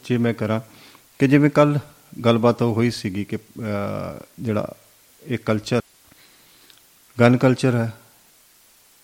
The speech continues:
ਇਹ ਬੜਾ ਨੁਕਸਾਨਦਾਇਕ ਹੈ ਤੇ ਇਹਦੇ ਵਾਸਤੇ ਪਾਬੰਦੀਆਂ ਵੀ, ਅਹ, ਲਾਈਆਂ ਨੇ। ਹੁਣ ਜੇ ਵੇਖਿਆ ਜਾਵੇ ਤਾਂ ਚਲੋ ਇੱਕ ਉਪਰਾਲਾ ਜਿਹੜਾ ਹੈਗਾ ਉਹ ਬਹੁਤ ਵਧੀਆ,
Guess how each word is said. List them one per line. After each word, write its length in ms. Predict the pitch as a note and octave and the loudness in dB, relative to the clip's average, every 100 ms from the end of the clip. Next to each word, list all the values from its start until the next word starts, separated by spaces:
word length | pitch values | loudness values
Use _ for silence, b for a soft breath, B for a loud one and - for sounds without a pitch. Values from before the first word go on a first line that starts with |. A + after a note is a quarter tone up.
| _ _ - | _ _ -2
ਇਹ 260 | C3 B2 A#2+ - | 2 2 2 -4
ਬੜਾ 300 | A#2+ A2 A2 B2+ | -2 0 0 -2
ਨੁਕਸਾਨਦਾਇਕ 720 | A2+ - G#2+ G#2+ G#2+ A2 A2+ | -4 -4 -4 -4 -4 -4 -6
ਹੈ 160 | A2 A#2+ _ _ _ _ _ _ _ _ _ _ _ _ _ _ _ _ _ _ _ _ _ - | -12 -12 _ _ _ _ _ _ _ _ _ _ _ _ _ _ _ _ _ _ _ _ _ 2
ਤੇ 340 | C3+ C3+ C3+ - - _ _ _ _ _ _ _ D#3 | 6 6 4 -2 -18 _ _ _ _ _ _ _ 0
ਇਹਦੇ 120 | C#3+ | 4
ਵਾਸਤੇ 300 | C3+ B2+ B2+ | 4 2 -2
ਪਾਬੰਦੀਆਂ 500 | C3 A#2+ A2 A2+ A#2+ | -6 -4 -4 -2 -2
ਵੀ, 240 | A#2 A#2+ | -2 -4
ਅਹ, 280 | - A2+ A2+ | -4 -2 -2
ਲਾਈਆਂ 340 | G#2+ A2+ A2 G#2+ | 0 0 0 0
ਨੇ। 120 | G#2+ | 0
ਹੁਣ 200 | A#2+ C3 | 2 2
ਜੇ 100 | D3 | 2
ਵੇਖਿਆ 320 | C#3+ C#3 C#3+ | 2 0 0
ਜਾਵੇ 260 | C#3 C3+ C3+ | 2 0 -2
ਤਾਂ 80 | |
ਚਲੋ 280 | C3 C#3+ C#3+ | -2 2 2
ਇੱਕ 160 | C#3 C#3+ | 2 0
ਉਪਰਾਲਾ 520 | - B2 A#2 A#2 A#2+ | -4 -2 2 4 4
ਜਿਹੜਾ 260 | A#2 A#2+ A#2 | 2 2 2
ਹੈਗਾ 200 | A2+ A2+ | 0 -2
ਉਹ 200 | A#2 G#2+ | -2 0
ਬਹੁਤ 360 | A2 A#2 - | 0 0 0
ਵਧੀਆ, 640 | A2+ G#2+ A2 A#2+ B2+ G#2+ | 0 0 0 0 2 0